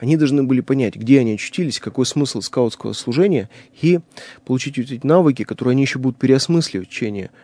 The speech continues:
этого года. Но более того, забегу немножко вперед, когда прошли эти курсы, у нас с Всеволодом Сергеевичем тоже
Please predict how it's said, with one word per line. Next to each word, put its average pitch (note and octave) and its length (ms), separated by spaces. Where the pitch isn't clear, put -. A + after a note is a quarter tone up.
этого A2+ 260
года. A2+ 320
Но A#2 60
более E3+ 280
того, G2+ 220
забегу A2+ 260
немножко G#2+ 400
вперед, E3+ 460
когда B2 300
прошли - 320
эти A2+ 140
курсы, F3 580
у B2 60
нас D3 180
с - 60
Всеволодом C3 320
Сергеевичем C3 580
тоже D3+ 260